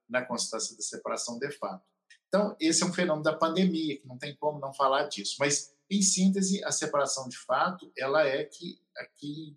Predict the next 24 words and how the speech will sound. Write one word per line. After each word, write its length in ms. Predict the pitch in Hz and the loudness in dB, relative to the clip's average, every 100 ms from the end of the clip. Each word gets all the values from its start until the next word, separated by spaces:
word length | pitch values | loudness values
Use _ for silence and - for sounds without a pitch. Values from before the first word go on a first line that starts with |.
| - | 0
demarca 880 | 185 160 143 175 190 - - - - _ _ | 2 2 2 4 4 2 -6 -10 -10 _ _
o 100 | 156 | -8
fim 340 | 151 - 180 156 | -6 -2 0 0
da 100 | 131 | -2
conjugalidade 800 | 131 120 110 107 101 110 117 - | -4 -6 -4 -4 0 -2 -2 -6
para 100 | 120 | -8
efeitos 360 | 107 117 110 - | -8 -6 -4 -6
pessoais 720 | 120 107 104 101 123 127 98 | -4 -4 -2 2 2 2 -2
e 80 | 107 | -8
patrimoniais, 1000 | 117 113 120 120 135 151 110 104 - - _ _ _ 123 | -10 -10 -12 -12 -4 0 0 -2 -8 -10 _ _ _ -2
né? 260 | 135 - - _ | -2 -4 -16 _
Hoje 320 | 135 131 127 123 | -4 -2 0 -2
em 40 | |
dia 320 | 147 202 190 | 2 2 2
tá 120 | 143 | 2
um 100 | 131 | -2
pouco 240 | 131 123 127 | -2 -4 -4
em 40 | |
desuso 680 | 110 107 - 247 214 113 107 | -8 -6 -6 -4 -4 -2 -2
a, 460 | 104 113 113 110 107 | 0 -2 0 -2 -2
as 120 | - | -4
pessoas 320 | 110 120 113 | -4 -4 -4
entrarem 380 | 113 117 113 - | -6 -2 -2 -2
com 380 | 113 113 107 | -6 -6 -6